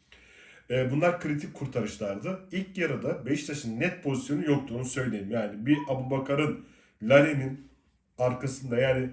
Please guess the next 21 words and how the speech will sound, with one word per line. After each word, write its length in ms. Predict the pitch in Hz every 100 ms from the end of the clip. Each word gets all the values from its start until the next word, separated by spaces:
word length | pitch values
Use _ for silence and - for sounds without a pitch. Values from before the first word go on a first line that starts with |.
| - - _
e, 680 | 120 117 113 110 110 113 117
kaptığı 420 | - 131 - 143
top. 400 | - 139 - - _ _ _ -
Bir 280 | 185 147
de 80 | 175
gene 260 | 175 180 156
Abubakar'ın 580 | 151 143 135 160 - 143
kafası. 360 | 147 143 123
Onun 200 | 139 185
dışında 540 | 190 - 151 147 170 113
net 520 | 107 156 175 - 131
bir, 180 | 156 147
e, 460 | - 135 127 117 113 - -
gol 220 | 143 156
fırsatı 520 | - 147 - 127 -
yoktu. 600 | 107 147 156 - 165 190 - - _ _ _ _ _ _ _ _ _ _ - - - - - _
Efendime 480 | 147 151 165 160 156
söyleyeyim, 480 | 147 147 147 175 - - _ _ _ _ _ _ _ _
e, 380 | 120 127 123 127 127 -
bir 340 | 117 170 151 -
atak 440 | 147 143 170 160